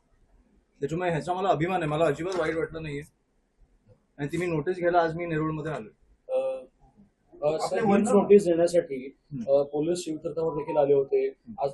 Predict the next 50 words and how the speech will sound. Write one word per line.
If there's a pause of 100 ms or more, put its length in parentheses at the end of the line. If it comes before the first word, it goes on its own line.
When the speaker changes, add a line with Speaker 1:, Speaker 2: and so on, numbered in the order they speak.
Speaker 3:
अ, (360)
दुपारी
अडीच
ते
साडेसहा
पर्यंत
ते
पोलीस
होते,
मात्र
तुमची
भेट
झाली
नाही. (180)
तो
काय
प्रकार
होता?
ती
भेट
झाली
नाही
की
तुम्ही
Speaker 1:
नाही,
Speaker 3:
नोटीस
Speaker 1:
मी
Speaker 3:
ठेवला?
Speaker 1:
एक
तर
दोन
दिवसाआधीच,
अ, (240)
मला
कळलेलं
की
नोटीस,
माझ्यावर
जेव्हा
गुन्हा
दाखल
झाला
तेव्हा
मला
कळलं
की
नोटीस
द्यायला
येणार
आहेत.